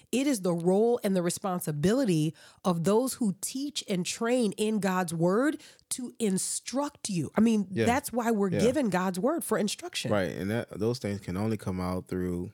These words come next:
Speaker 2: uh, being a part of a local, uh, fellowship and through discipleship. Discipleship happens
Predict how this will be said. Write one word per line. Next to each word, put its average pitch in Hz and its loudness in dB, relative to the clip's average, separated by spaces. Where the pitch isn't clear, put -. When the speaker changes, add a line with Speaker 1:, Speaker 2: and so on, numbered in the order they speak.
Speaker 2:
uh, 90 -4
being 98 -2
a 90 -8
part 104 -4
of 110 0
a 98 -6
local, 92 -6
uh, - -12
fellowship 95 -6
and 113 0
through 120 -2
discipleship. 113 -4
Discipleship 110 -4
happens 98 -4